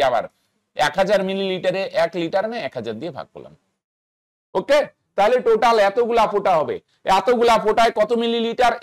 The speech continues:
এক by ছয় দিয়ে গুণ করব। কেন? ছয়শো ফোঁটায় একশো মিলিলিটার, এক ফোঁটায় এক by ছয় মিলিলিটার। এক ফোঁটায় যদি এক by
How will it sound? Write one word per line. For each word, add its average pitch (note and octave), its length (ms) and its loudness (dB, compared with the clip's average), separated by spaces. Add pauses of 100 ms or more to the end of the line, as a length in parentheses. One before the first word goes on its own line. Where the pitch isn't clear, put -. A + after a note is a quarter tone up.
এক F#3+ 160 -2
by F#3+ 180 0
ছয় F3+ 180 -2
দিয়ে E3+ 180 -2
গুণ C#3+ 180 -6
করব। B2 140 -8 (120)
কেন? F#3 120 -10 (1900)
ছয়শো F#3+ 360 0
ফোঁটায় G3+ 320 0
একশো - 240 -10
মিলিলিটার, G#3+ 440 -4 (160)
এক F#3 140 -8
ফোঁটায় F3 280 -2 (120)
এক D#3 160 -4
by D#3+ 100 0 (100)
ছয় D3+ 200 -4
মিলিলিটার। G2 460 -8 (540)
এক G#3+ 160 0
ফোঁটায় F#3+ 320 2
যদি F3 140 -4 (100)
এক C3+ 120 -6
by F3+ 100 -2